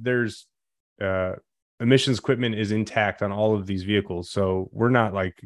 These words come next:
I'm not skating emissions by any means. So it's,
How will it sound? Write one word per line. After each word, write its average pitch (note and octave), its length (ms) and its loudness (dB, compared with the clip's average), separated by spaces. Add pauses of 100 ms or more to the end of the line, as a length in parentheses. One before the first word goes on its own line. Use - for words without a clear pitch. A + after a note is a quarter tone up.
(180)
I'm A2+ 80 -4
not A#2 160 -2
skating G#2+ 460 0
emissions F#2+ 460 -2
by F#2 100 -6
any F2+ 140 -4
means. F#2 360 -8 (380)
So A#2 240 4
it's, - 280 0